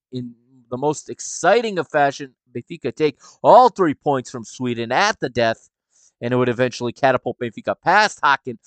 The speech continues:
into third place, where they would finish, um, at the end of the competition.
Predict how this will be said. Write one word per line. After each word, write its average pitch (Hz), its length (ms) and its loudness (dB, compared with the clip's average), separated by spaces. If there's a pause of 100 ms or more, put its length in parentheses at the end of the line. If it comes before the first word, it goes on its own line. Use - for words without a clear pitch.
(240)
into 117 200 -10
third 127 300 -2
place, 110 320 -4
where 110 160 -4
they 104 120 -6
would 101 180 -8
finish, 98 480 -10 (720)
um, 104 260 -6
at 120 220 -2
the 113 140 -8
end 104 120 -10
of 95 60 -20
the - 60 -20
competition. 107 540 -12